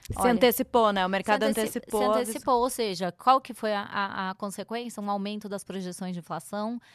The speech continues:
Speaker 2: é, e, um, e o Banco Central adiando até o corte de juros, né? Porque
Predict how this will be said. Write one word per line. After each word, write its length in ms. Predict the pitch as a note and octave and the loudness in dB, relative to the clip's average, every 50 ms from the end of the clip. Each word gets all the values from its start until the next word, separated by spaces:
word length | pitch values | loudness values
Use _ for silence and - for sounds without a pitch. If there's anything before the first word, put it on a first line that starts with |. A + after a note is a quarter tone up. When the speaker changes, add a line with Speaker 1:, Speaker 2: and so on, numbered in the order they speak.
| _ _ _ | _ _ _
Speaker 2:
é, 180 | - - G#3 - - | -8 -8 -8 -6 -6
e, 60 | B3 | -6
um, 200 | A#3 A#3 A#3 - - | -6 -6 -6 -8 -8
e 360 | G#3 G#3+ G#3+ G#3+ G#3+ G#3+ G#3 | -8 -8 -8 -6 -4 -2 -2
o 160 | G#3+ A3 A3 | -2 -2 -4
Banco 240 | F#3+ A3 A3 A3+ - | -4 -4 -6 -4 -6
Central 320 | - G#3+ G#3+ G#3+ A#3 B3+ | -8 -8 -6 -4 -2 -2
adiando 460 | C4 A#3 D4 C#4 A#3+ B3+ C4+ C#4 G#3 | -2 -2 -2 -2 -2 -2 -4 -4 -6
até 260 | F3 - - F3+ F3 E3 | -8 -8 -8 -8 -8 -8
o 40 | |
corte 340 | D#3 - F3+ E3+ E3 - E3+ | -6 -6 -6 -6 -6 -8 -12
de 120 | D#3 D#3+ D#3 | -12 -12 -12
juros, 440 | D3+ D#3+ D3+ D#3+ D#3+ - - - | -10 -12 -12 -14 -16 -18 -18 -14
né? 200 | - E3+ F3+ G3+ G3+ | -12 -10 -10 -10 -10
Porque 320 | - F3+ E3+ - - F3+ | -12 -14 -12 -10 -10 -10